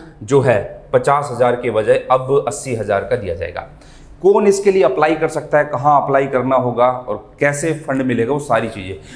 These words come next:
तो एक portal है हरियाणा का, हरियाणा का सरल हरियाणा डॉट जी ओ वी डॉट in।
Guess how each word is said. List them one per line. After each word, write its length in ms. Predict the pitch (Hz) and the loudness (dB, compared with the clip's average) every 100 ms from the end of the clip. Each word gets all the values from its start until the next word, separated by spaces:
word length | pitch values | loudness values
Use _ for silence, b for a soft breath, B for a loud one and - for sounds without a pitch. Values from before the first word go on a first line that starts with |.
| B - | B 0
तो 60 | |
एक 180 | 180 180 | 0 2
portal 360 | 170 175 202 196 | 2 4 2 0
है 60 | |
हरियाणा 460 | 190 147 143 143 147 | 0 0 2 0 0
का, 320 | 165 170 120 | 0 0 -2
हरियाणा 320 | 127 131 131 | 0 2 2
का 120 | 135 151 | 0 -2
सरल 360 | - 147 151 | 0 2 2
हरियाणा 460 | 123 117 117 120 120 | 0 -2 0 0 -2
डॉट 300 | 107 117 117 | -2 -4 -6
जी 180 | 107 104 | -10 -8
ओ 100 | 101 | -6
वी 140 | 101 | -6
डॉट 280 | 98 98 95 - | -6 -6 -8 -12
in। 180 | 95 | -12